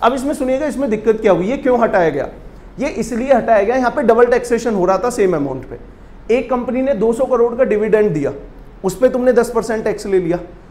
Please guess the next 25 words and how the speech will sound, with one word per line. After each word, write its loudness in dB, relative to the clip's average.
अब 4
जिन 0
व्यक्तियों 2
को 4
वो 6
dividend 4
मिला, -2
उनको 2
भी 0
क्या 4
पे 2
करना 0
पड़ेगा? 2
Income 2
tax -2
पे -4
करना -2
पड़ेगा। -2
तो 2
यहाँ 4
पे -2
double 4
taxation -4
हो -2
गया, 2